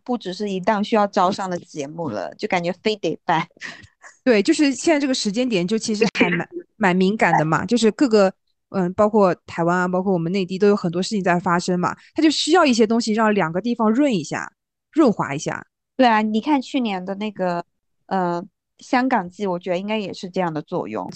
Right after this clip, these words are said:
Speaker 2: 虽然就是政治方面有点问题，但是我们民众什么一条心啊，两岸三地都是一家人啊，这种，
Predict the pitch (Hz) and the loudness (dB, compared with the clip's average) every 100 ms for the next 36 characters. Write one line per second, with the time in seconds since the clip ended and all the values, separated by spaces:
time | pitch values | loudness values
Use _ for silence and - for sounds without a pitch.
0 | - - 262 254 - _ - 233 220 339 | 0 2 4 2 -4 _ -2 -2 0 2
1 | 247 214 214 196 202 180 202 196 190 226 | 2 2 4 4 4 4 2 0 -2 2
2 | 233 202 180 180 175 _ 208 208 277 247 | 2 4 2 -2 -8 _ 0 2 4 2
3 | 214 185 147 - _ _ 240 220 196 - | 0 -6 -6 -12 _ _ -4 -2 -2 0
4 | 220 214 196 190 190 175 196 208 226 214 | 2 4 4 4 2 2 2 0 0 0
5 | 226 208 226 220 175 180 190 190 214 202 | 0 0 0 2 2 2 0 -2 -2 -2